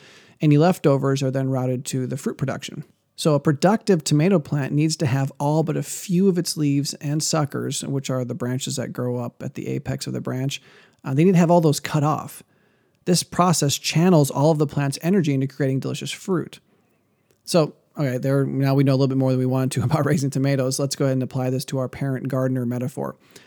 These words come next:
Uh, first of all, the gardener is a steward of the owner's plants.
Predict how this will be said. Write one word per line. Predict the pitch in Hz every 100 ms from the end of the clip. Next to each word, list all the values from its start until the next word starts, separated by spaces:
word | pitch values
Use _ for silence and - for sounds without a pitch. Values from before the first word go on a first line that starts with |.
| _ _ -
Uh, | -
first | 156 185 -
of | 156
all, | 139
the | 135
gardener | 135 160 175 156
is | 143 135
a |
steward | - - - - 175 170 143 123 139 - _ _ _ _ -
of | 139
the | 143
owner's | 143 143 135
plants. | - - 143 - -